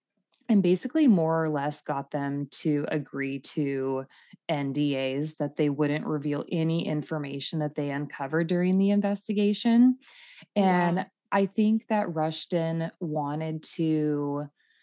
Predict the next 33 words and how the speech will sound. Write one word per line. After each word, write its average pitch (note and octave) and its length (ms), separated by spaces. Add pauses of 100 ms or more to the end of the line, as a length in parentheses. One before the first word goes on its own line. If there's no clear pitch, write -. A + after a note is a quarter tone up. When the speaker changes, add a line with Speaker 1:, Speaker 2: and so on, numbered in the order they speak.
(260)
Speaker 1:
put D#3+ 180
these F3+ 220
investigators G#3+ 800
out E3+ 280
there, E3 440
receive D#3+ 460 (100)
all D3+ 280
of G3 140
the G#3 160
information G3+ 720
that G3+ 180
they E3+ 160
dug G3 320
up, D#3 400
and, E3 220
Speaker 2:
Yeah. F#3+ 300
Speaker 1:
and F3 400
for D#3+ 140
him C#4 400
to A3 80
be F3 180
the E3 120
one D3+ 280
to - 160
determine D3+ 600
whether D3 400
or C#3+ 40
not C#3+ 320
that C#3+ 180
information C#3+ 680
was C#3 220
made C3 220
public A#2 360